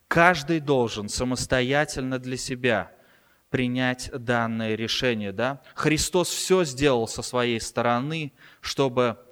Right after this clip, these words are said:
возобновить эти отношения с Богом. И каждый христианин или каждый человек, друзья, должен самостоятельно принять это решение для себя. Христос умер за весь мир,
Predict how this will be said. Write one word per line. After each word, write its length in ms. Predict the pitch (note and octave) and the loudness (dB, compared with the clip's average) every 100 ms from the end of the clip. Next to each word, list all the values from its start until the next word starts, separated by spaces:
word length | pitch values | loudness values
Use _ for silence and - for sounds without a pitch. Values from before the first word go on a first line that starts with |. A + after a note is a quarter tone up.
| _ _ _ _ - | _ _ _ _ -10
возобновить 920 | A#2+ C3 B2+ B2 B2+ B2 C3+ D3 - | -4 -2 -2 -2 -2 -2 -2 -4 -4
эти 200 | G#2 A2 | -4 -4
отношения 680 | G#2 A2+ G#2+ - G#2+ G#2 | -4 -4 -4 -4 -4 -6
с 100 | G2 | -8
Богом. 460 | G#2 A2 G#2 F2+ D#2+ _ _ _ _ _ _ _ _ _ _ _ _ | -6 -4 -4 -6 -12 _ _ _ _ _ _ _ _ _ _ _ _
И 460 | B2 B2 A#2 - _ _ _ _ _ _ _ _ _ _ _ _ _ _ _ _ - | -2 0 -2 -4 _ _ _ _ _ _ _ _ _ _ _ _ _ _ _ _ -2
каждый 420 | C#3+ D3+ C#3+ D#3 | 0 0 0 -4
христианин 760 | - D#3 - - D3 C#3+ A2 G#2+ | -4 -6 -4 -2 -2 -2 -4 -4
или 120 | A2 | -4
каждый 400 | - C#3 C3 C#3+ | 0 0 0 -2
человек, 520 | - D3+ D3+ D3 A#2 | 0 0 2 2 -2
друзья, 360 | G#2+ A#2 A#2 A2 | -2 -4 -2 -2
должен 380 | B2 A#2+ A#2 | 0 -2 -4
самостоятельно 1160 | A#2 B2+ B2 - B2+ A#2 C3 C3+ - A2 G2+ F2+ _ _ | -6 -4 -4 -2 0 0 0 -2 -4 -8 -8 -10 _ _
принять 460 | A#2 A#2 A#2+ A#2 A#2+ | -4 -2 0 -2 -4
это 180 | A2 A2+ | -4 -4
решение 520 | A#2 - A#2+ G#2+ G2+ | -4 -2 -2 -2 -6
для 180 | G#2 G#2 | -6 -8
себя. 480 | - G#2+ G#2+ F2+ - - - | -8 -4 -4 -4 -10 -20 -10
Христос 520 | - B2 - D#3 D3 | -4 -4 0 0 0
умер 260 | D3+ C#3 B2+ | -2 0 0
за 220 | A2 B2+ | 2 0
весь 360 | B2 C3+ A#2+ - | 2 0 -2 -4
мир, 280 | A2+ G2 | -4 -4